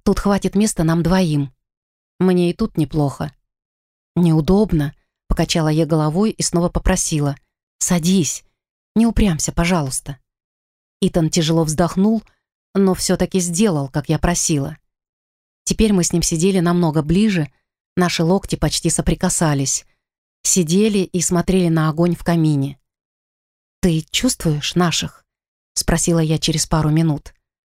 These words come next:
«Да. Слабо, конечно, но чувствую».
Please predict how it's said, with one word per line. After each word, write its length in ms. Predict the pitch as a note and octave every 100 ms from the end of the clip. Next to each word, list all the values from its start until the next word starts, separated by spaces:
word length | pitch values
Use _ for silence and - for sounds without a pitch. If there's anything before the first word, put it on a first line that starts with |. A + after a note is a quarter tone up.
| _ _ _
«Да. 320 | E3 F3 C3+ - _ _ _ _ _ _
Слабо, 340 | - F3+ G3 F3
конечно, 520 | D#3+ D3+ C#3+ D3+ D3
но 280 | D3+ D3+ D3
чувствую». 640 | - G3+ - E3 D3